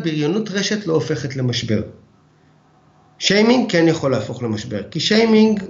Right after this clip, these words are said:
אני מבייש, אבל אם אני מבייש אותך, ואתה, אני אקח את הדוגמה הקלאסית, מסעדת בשרים, ואני טוען שאתה רוצח חיות, ואת כל הדברים הרגילים, שאם אני הייתי מחזיק בגישות טבעוניות,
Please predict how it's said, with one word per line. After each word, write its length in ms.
אני 200
מבייש, 840
אבל 260
אם 140
אני 100
מבייש 400
אותך, 240
ואתה, 260
אני 120
אקח 240
את 80
הדוגמה 280
הקלאסית, 500
מסעדת 460
בשרים, 640
ואני 640
טוען 280
שאתה 280
רוצח 480
חיות, 520
ואת 140
כל 160
הדברים 560
הרגילים, 480
שאם 260
אני 100
הייתי 160
מחזיק 320
בגישות 420
טבעוניות, 580